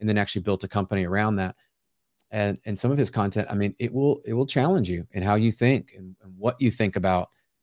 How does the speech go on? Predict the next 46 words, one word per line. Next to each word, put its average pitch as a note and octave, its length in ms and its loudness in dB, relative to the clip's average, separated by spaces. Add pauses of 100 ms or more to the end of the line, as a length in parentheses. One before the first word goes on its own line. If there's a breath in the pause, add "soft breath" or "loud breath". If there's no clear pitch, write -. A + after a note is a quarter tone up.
But G2+ 80 -6
he G#2+ 60 6
always G#2+ 180 4
talks A#2 240 4
about, F#2 300 2
like, F#2 140 0
the - 60 -6
person A2+ 420 2
that G#2 240 0 (340)
seeks - 380 2
out A#2 180 8
new A#2 160 6
information A2+ 480 2
is F#3 80 -4
gonna G2 160 -2
win. A2+ 320 0 (480)
So - 160 -10
seek C#3 260 -4
out F#3+ 140 -2
new D#3 100 4
information C#3 540 0
every A#2 260 2
day. F#2 380 2
Like, B2+ 100 -4
that A2+ 80 0
was E3+ 140 0
the D#3 40 2
biggest B2 280 4
thing A#2+ 100 2
I A2 60 2
took G#2+ 160 0
away G#2 100 4
from F#2+ 140 -2
him A2 180 2
was F#2+ 160 -2 (420)
he's A2 120 -18
very E3+ 160 2
curious D3 340 2
about A2+ 160 2
a G#2 60 2
lot G#2+ 160 6
of G2+ 60 2
different G2+ 240 0
industries. F#2 580 -4
And G#2 100 0
when G#2 240 2